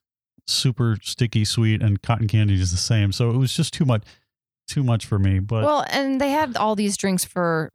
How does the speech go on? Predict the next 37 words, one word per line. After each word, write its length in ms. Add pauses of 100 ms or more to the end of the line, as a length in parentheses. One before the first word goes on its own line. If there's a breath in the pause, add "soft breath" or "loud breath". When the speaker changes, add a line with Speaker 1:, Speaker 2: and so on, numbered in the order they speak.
(100)
Speaker 2:
for 120
sampling, 840 (140)
and 640 (560)
I 60
don't 260
know 760 (800)
if 140
this 180
was 140
on 100
the 60
menu. 280
I'd 120
have 140
to 100
look 160
at 60
the 60
menu 300
again, 360
but 120
they 120
also 260
had 340
a, 580 (720)
uh, 580 (180)
it 60
was 120
almost 220
like 120
a 80
sweet 520
tart 340
drink 320
that 80
was 140
non-alcoholic. 840